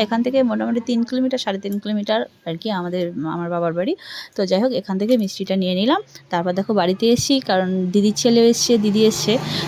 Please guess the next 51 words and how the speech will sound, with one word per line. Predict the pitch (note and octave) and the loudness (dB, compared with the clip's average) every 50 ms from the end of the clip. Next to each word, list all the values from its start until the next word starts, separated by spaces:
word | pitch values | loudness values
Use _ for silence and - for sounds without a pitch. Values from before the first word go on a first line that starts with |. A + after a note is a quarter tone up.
| - | 2
তো | - F#3+ | 2 4
দিদির | F3 G3+ F#3 G#3+ B3 - - | 6 6 6 6 6 6 6
ছেলে | - C#4+ C#4 D4 D4 | 4 6 6 6 6
আর | C4 G#3+ | 6 4
আমার | F#3 F3 F3+ F#3 F#3+ | 4 4 4 2 2
ছেলে | F#3+ - - F#3+ A3+ C4+ | 0 0 0 4 4 4
দুইজনকেই | B3 G#3 G#3+ A3+ A#3+ A3+ A#3 A3+ A3 G3+ G3 G3+ A3 C#4 F4+ D#4 | 4 4 4 4 4 4 4 2 2 2 2 4 4 4 6 6
ওর | A3+ G3 | 4 2
দিদুন | F#3 F3+ F#3+ F#3+ F#3 A#3+ E4 F4 | 2 2 0 2 2 2 2 2
ফোঁটা | - - F#3+ F3 D#3 | 2 2 0 0 0
দেবে। | D#3+ D#3 D3+ D#3 E3+ | -2 -2 -4 -4 -4
দেখো, | F#3 - E3+ F#3 - G#3 | -4 -2 -4 -2 2 4
ওরা | F#3+ F#3 F3+ | 4 4 4
দুজন | F3+ F#3+ F#3+ F#3+ F#3+ F#3+ | 4 2 0 0 0 0
সেজে | F#3+ - G3 F#3 F#3+ | 0 -2 0 0 2
গুজে | F#3+ F#3+ F#3+ F#3+ F#3+ | 2 2 4 2 2
বসে | F3+ E3+ F3 - G3+ | 2 0 0 0 0
পড়েছে, | G3 A3 A3+ A#3+ B3+ - D#4 | 0 2 2 2 2 4 2
আর | C#4+ A3 F3 | 2 2 2
ওর | F3 F3 | 0 0
দিদুন | E3 E3+ E3+ F3 E3+ F3+ | -2 -4 -4 -4 -4 -2
কিন্তু | G3+ A3 C4 E4+ | 0 0 0 0
ফোঁটা | D#4 - F#3 E3+ D#3+ D#3+ | 0 0 0 0 0 2
দেবেই, | F3 G3+ G#3+ G3 D#3+ F3+ F#3 - | 2 2 2 2 0 -2 -4 -6
একদম | E3+ E3 E3+ F3 E3+ | -6 -4 -2 -2 -2
রেডি | F3 F3 F#3 F3 F#3+ G3+ | 0 0 0 0 2 2
হয়ে | G#3 F#3+ G3 | 2 4 2
গেছে, | G#3+ A3+ B3 - C4 | 2 0 0 0 0
ফোঁটা | A3 F3 E3+ E3+ | 0 0 -2 0
দিচ্ছে। | E3+ F#3+ A3+ A3+ - - F#4+ A4 C5+ - - - - - - | 0 -2 -2 -2 -2 0 0 0 0 -2 -6 -14 -14 -12 -8
আর | - E3 | -6 -4
যেহেতু | E3 F3 G3 A3+ A3+ - C4+ C4 | 0 2 2 2 2 2 2 0
ছেলে | B3 - - B3 A#3+ B3 B3 | 0 2 2 2 4 4 4
আমার | A#3+ A#3+ A#3+ A#3+ | 4 4 4 4
বড়, | A#3 A#3 A3 A3+ A#3+ | 4 4 4 4 2
তাই, | B3 A3+ G#3 G3+ G#3+ A3 G#3+ | 2 2 2 2 2 2 0
আহ, | G3+ F#3+ F3 E3+ F3 | -2 0 0 2 2
আগে, | D#3 F3 F#3+ G3 F#3+ G3 G#3 | 2 2 2 2 2 2 0
আহ, | - - - - _ - F#3 F#3 F#3 F#3 F3+ F3+ F3+ F3 F3+ | -2 -6 -14 -12 _ -6 -2 0 2 4 4 4 2 2 2
দিদুন | G#3 F#3+ G#3 G3+ G3 F#3+ G3 - _ _ _ _ _ - | 2 2 2 2 2 0 -2 -6 _ _ _ _ _ -6
তাকেই | E3 F3 - A3+ A#3 | -6 -2 0 0 2
দিচ্ছে | G#3+ A3 G#3+ G#3+ - A3+ G#3 | 2 0 -2 -2 -2 -2 0
ফোঁটা। | - G3+ G3 G3+ G3+ | 0 0 0 0 0
আর | - - F3 F3 - | 0 0 0 2 4
এই | C#3+ F#3+ G3+ | 4 4 6
নিয়মটা | G#3 A3+ B3 C4+ D4 D#4 D#4 | 6 6 6 6 4 4 4
হচ্ছে | D4 D4 C#4 - C#4 | 2 2 2 0 -2
দিদুনের | A3 G#3 G3 F#3 G#3 G#3 G#3 G3+ G3+ | -2 -2 -2 0 2 2 4 2 2
বাবার | F#3+ E3+ E3 D#3+ D#3+ D#3+ | 2 2 2 2 0 0
বাড়ির | E3 D#3+ E3 E3 | -2 -2 -2 -2
নিয়ম, | E3+ F3+ A3 C#4+ | 0 0 0 0